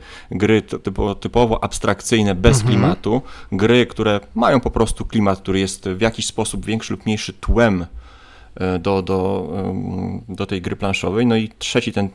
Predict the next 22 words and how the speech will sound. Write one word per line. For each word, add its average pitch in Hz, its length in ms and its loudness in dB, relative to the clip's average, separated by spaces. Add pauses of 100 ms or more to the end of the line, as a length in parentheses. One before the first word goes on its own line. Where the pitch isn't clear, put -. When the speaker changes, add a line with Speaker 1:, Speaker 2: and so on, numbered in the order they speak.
Speaker 1:
gdzie 95 260 -6
jest 98 180 -4
po - 160 -18
prostu 101 340 -4
gra 98 160 -2
przeładowana, 107 800 2
która 92 220 -8
opiera 101 340 -2
się - 140 -6
na 92 80 -2
historii 92 440 -6
praktycznie - 540 -6
w - 180 -10 (200)
całości, 92 500 -2
a 87 140 -6
gra 107 220 2
staje 95 260 -2
się - 140 -4
tłem, 110 260 -2 (840)
to 117 120 4
właśnie, 123 500 2 (520)
mm, 110 520 2